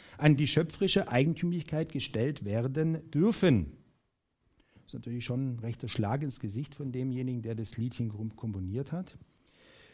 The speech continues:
Jetzt wird's aber noch schlimmer. Für den Bereich der musikalischen Schaffens ist es seit langem die sogenannte kleine Münze,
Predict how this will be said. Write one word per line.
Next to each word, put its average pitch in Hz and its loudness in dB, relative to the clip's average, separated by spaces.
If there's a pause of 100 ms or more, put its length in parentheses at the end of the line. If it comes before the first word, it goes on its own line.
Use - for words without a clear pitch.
(160)
Jetzt - -10
wird's 139 -2
aber 131 0
noch 110 0
schlimmer. 147 0 (760)
Für 185 4
den 170 8
Bereich 143 4
der 165 2
musikalischen 147 2
Schaffens 180 0
ist - -8
es 147 -4
seit 123 2
langem 165 2
die 147 -4
sogenannte 143 0
kleine 123 4
Münze, 156 6